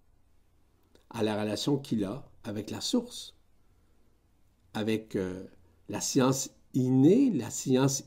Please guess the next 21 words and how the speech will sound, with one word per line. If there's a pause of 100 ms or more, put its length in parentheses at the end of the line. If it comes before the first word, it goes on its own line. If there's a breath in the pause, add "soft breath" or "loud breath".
ignée
de
la
source, (1400)
parce
qu'il
vit
la
simplicité,
la
transparence
du
Verbe
qui
se
fait
chair
en
lui. (3250 soft breath)
Ce
savoir